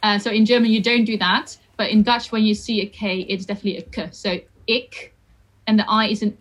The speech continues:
I, it's quite closed. Ik wil alleen zijn. So if we have a double E, it's a very, um, long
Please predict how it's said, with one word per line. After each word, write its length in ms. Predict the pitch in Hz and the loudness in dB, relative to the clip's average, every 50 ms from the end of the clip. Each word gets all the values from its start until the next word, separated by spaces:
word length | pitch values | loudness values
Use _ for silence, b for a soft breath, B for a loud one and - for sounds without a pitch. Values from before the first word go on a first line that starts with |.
| _ - | _ -4
I, 220 | 233 220 196 185 - _ - | -2 0 0 -2 -4 _ -8
it's 140 | 214 208 - | -8 -8 -6
quite 240 | - 233 214 214 - | -6 -6 -6 -6 -6
closed. 420 | - 214 185 170 170 - - - _ - - _ _ | -6 -6 -4 -4 -6 -8 -12 -18 _ -20 -20 _ _
Ik 420 | - 262 - - - - - - _ _ _ - _ _ _ _ _ _ _ _ _ _ _ _ - _ _ _ - _ _ _ _ | -2 -2 -2 -2 -10 -20 -20 -20 _ _ _ -20 _ _ _ _ _ _ _ _ _ _ _ _ -20 _ _ _ -20 _ _ _ _
wil 840 | - 185 175 175 175 220 226 220 220 220 220 226 240 269 311 330 294 - _ _ _ _ _ _ _ _ _ _ _ _ _ _ _ _ - | -8 -6 -4 -2 0 2 2 2 2 2 0 0 -2 -2 -4 -8 -14 -20 _ _ _ _ _ _ _ _ _ _ _ _ _ _ _ _ -4
alleen 1400 | - 214 214 214 214 220 220 220 220 220 226 220 220 220 214 214 214 208 208 208 202 202 202 202 196 196 190 185 | -2 0 0 2 0 0 0 0 0 0 2 2 0 0 2 2 2 2 2 2 2 2 2 2 2 0 0 -2
zijn. 440 | 165 190 185 175 170 170 165 165 175 | -2 -2 -2 -2 -2 -2 -4 -6 -8
So 120 | 175 - | -6 -4
if 100 | - 220 | -4 -2
we 120 | 208 247 247 | 0 0 0
have 120 | 254 226 | 0 0
a 40 | 240 | -2
double 400 | 208 202 262 269 233 277 262 247 - | -2 0 0 -2 -2 -2 -4 -4 -4
E, 380 | 262 269 262 269 302 370 370 - _ _ - | -2 -2 -2 -2 -2 -4 -6 -10 _ _ -12
it's 160 | - 208 - | -8 -4 -4
a 100 | 254 226 | -2 -2
very, 400 | 214 247 254 269 269 262 - - | 0 -2 -2 -2 -2 -4 -4 -2
um, 360 | - 220 220 220 220 220 214 - - | -2 0 0 2 0 0 -2 -4 -6
long 720 | 220 226 233 233 226 226 226 226 220 220 220 220 214 | -8 -6 -4 -2 -2 -2 0 0 0 0 0 0 -2